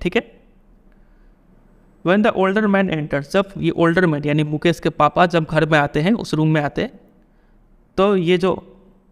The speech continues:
औरत है यंग वुमन, ठीक है, फ्रेल यंग वुमन, ये तुरंत ही क्या करती है,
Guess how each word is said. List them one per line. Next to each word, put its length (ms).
औरत 300
है 140
यंग 260
वुमन, 300
ठीक 120
है, 80
फ्रेल 300
यंग 240
वुमन, 320
ये 100
तुरंत 360
ही 60
क्या 160
करती 320
है, 300